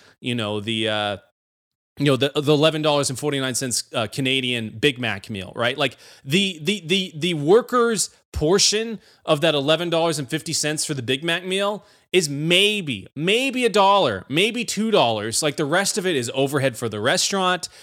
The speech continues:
It's overhead for all of the different administration that manages how money gets placed. It's overhead for all of the different, you know, feed for the cows, all that stuff. Um, and so,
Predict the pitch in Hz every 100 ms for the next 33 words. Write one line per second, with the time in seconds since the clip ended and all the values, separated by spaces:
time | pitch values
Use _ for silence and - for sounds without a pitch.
0 | - 123 113 143 135 131 139 123 135 127
1 | 127 139 123 127 131 127 127 127 - 143
2 | 135 131 120 113 117 147 170 190 170 175
3 | 170 175 175 175 - - 185 175 - -
4 | - 135 139 135 139 139 - 123 123 135
5 | 127 123 120 120 131 120 120 110 110 -
6 | 156 156 131 143 120 113 139 165 160 170
7 | 180 208 131 110 - 110 - - - -
8 | - 143 143 143 156 143 180 165 156 143